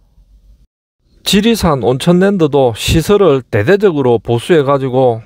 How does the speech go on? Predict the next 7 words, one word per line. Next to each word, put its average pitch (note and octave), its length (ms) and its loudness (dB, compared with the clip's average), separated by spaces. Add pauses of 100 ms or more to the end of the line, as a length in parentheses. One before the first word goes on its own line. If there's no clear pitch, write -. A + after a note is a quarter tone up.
삼 - 260 -2
년 F#3+ 140 2
만에 G3+ 280 0
다시 D3+ 580 -4
개장을 F3 420 0
했지만은 B2 520 -4 (500)
결국에 F#3 560 0